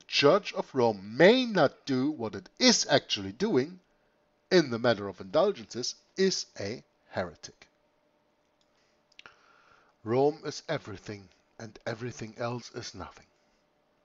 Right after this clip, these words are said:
That's what Cardinal Prierius, Prierius says here. Prierius had transformed the debate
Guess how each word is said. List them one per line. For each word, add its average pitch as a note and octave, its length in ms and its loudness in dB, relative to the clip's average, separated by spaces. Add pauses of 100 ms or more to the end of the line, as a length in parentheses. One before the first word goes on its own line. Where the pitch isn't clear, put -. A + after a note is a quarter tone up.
(480)
That's - 400 -10 (600)
what F#2+ 220 -14
Cardinal G2+ 460 -8
Prierius, G2+ 960 -12 (560)
Prierius G2+ 800 -10 (340)
says - 320 -10
here. - 160 -20 (1600)
Prierius F3 760 0 (100)
had C3+ 280 0 (240)
transformed C#3+ 680 -2
the G#2 100 -8
debate A2+ 500 -4